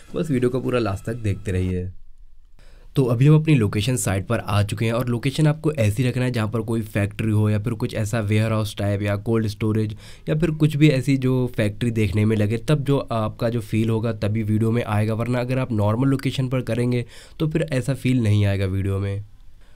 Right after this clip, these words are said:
और जो सबसे ज़रूरी चीज़ है शूटिंग में वो है मौसम।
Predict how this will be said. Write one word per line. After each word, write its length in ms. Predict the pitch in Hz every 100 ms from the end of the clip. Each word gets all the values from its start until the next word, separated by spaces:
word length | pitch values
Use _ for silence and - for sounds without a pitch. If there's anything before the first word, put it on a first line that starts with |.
| - -
और 140 | 117
जो 80 | 147
सबसे 280 | 151 156 139
ज़रूरी 300 | 101 110 113
चीज़ 180 | 123
है 60 | 123
शूटिंग 340 | 123 120 123
में 60 | 127
वो 200 | 113 113
है 140 | 113
मौसम। 440 | 127 101 92 95